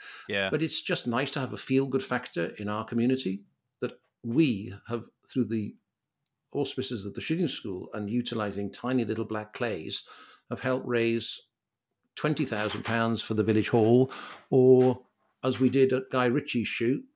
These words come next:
Speaker 2: raise a million pounds in a day for a hospice.
Speaker 1: So I heard about this shoot. Is there anything you can sh-, this was quite a few years ago, wasn't it? And
Speaker 2: It was.
Speaker 1: that, I, I heard about, can you share any of the,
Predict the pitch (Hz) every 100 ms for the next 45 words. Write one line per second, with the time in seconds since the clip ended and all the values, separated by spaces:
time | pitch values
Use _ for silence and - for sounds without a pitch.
0 | - 131 147 143 147 151 151 143 156 151
1 | 156 151 156 160 160 170 147 - - 80
2 | - - _ _ - - 127 - 147 123
3 | 127 135 117 101 98 101 98 - 104 95
4 | _ _ 123 131 113 139 139 131 127 120
5 | 113 120 - 147 165 147 - 120 - 107
6 | 101 - 87 98 95 90 - - 113 101
7 | 104 95 92 87 - 131 - _ - -
8 | - 120 _ _ 123 131 123 147 147 127
9 | - 110 101 - - 143 139 - 143 127
10 | 110 101 92 110